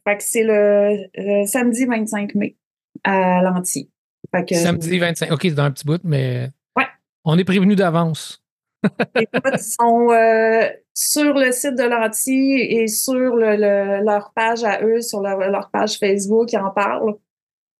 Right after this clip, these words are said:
Speaker 1: Fait
Speaker 2: Ok.
Speaker 1: que vous allez avoir le lien pour la vente des billets si ça vous intéresse. Ils sont aussi sur Spotify. Leur album aussi, sont,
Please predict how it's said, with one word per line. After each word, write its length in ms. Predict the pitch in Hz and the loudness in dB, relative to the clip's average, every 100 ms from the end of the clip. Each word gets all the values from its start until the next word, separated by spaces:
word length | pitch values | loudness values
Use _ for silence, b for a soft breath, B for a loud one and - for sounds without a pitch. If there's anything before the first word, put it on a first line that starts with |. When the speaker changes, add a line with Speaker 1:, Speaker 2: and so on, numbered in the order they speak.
| - | -2
Speaker 1:
Fait 60 | 160 | 0
Speaker 2:
Ok. 60 | |
Speaker 1:
que 160 | 185 202 | 2 0
vous 180 | 196 185 | -2 -2
allez 100 | 190 | 0
avoir 200 | 190 208 | 2 2
le 100 | 214 196 | 2 2
lien 240 | 202 208 | -2 -4
pour 160 | 208 190 | -2 -2
la 100 | 185 | -2
vente 200 | 190 190 | -2 -4
des 100 | 190 | -4
billets 260 | 185 196 | -2 -2
si 100 | 202 | -2
ça 100 | 202 | -2
vous 160 | 180 180 | -2 -2
intéresse. 640 | 180 180 180 214 233 233 | 0 0 0 2 0 -2
Ils 120 | - 196 | -4 -4
sont 240 | - 208 | 0 0
aussi 300 | 202 - 226 | 0 0 -2
sur 320 | 214 220 202 | 0 0 0
Spotify. 800 | 196 - 190 202 202 233 233 240 | -2 -4 -2 -2 -2 0 2 2
Leur 200 | 220 190 | 0 0
album 720 | 185 180 185 180 196 202 202 | -2 -4 -6 -2 0 2 0
aussi, 340 | 196 - 220 214 | -2 -2 0 0
sont, 200 | 208 | 0